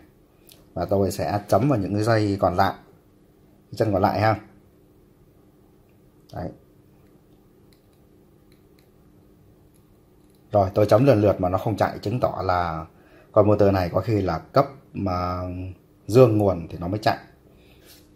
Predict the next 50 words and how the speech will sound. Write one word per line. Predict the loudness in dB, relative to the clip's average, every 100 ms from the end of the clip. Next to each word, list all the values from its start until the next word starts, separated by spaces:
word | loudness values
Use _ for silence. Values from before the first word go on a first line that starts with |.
| _ -20 -20 4
Rồi | 6 6
thì | 4
bây | 6
giờ | 6 6
tôi | 6 6
sẽ | 2 0 0
dùng, | 2 2 2 -2
à, | -6 -4
cái | -2
dây | 0 0
dương | 2 2 2
này | 0 -2
để | -4
tôi | -2
dò | 2 2 2 -2
ra | -4 -4 -6
chân | 0 0 0 -2
kích | -2 2
chạy. | 0 0 -10 _ -20 -20 -18
Thì | -2 0
hai | 4 4
cái | 4
đầu | 4 4 2
phía | 0 0
dưới | 0 0 2 4
này | 2 -2 -8 -20 -20 _ -20 _ -6
tôi | 2 4 4
đã | 4 4
đo | 6 8 8 4
là | 2 -2
nó | -2 -2 -2
thông | 0 0 0
với | 0
chân | 2 0
âm. | 2 2 0 -10 -20 _ _ _ _ -20 -8
Cho | 0
nên | 2 2
là | 0 -2 -2
tôi, | 2 2
à, | 2 0
không | 0 0 0 2
chấm | 0 2
vào | 0
phía | 0 -2
hai | 0 -2 -2
cái | -4 -4
phía | -2
dưới | -2 0
này | 0
nữa, | 0 -2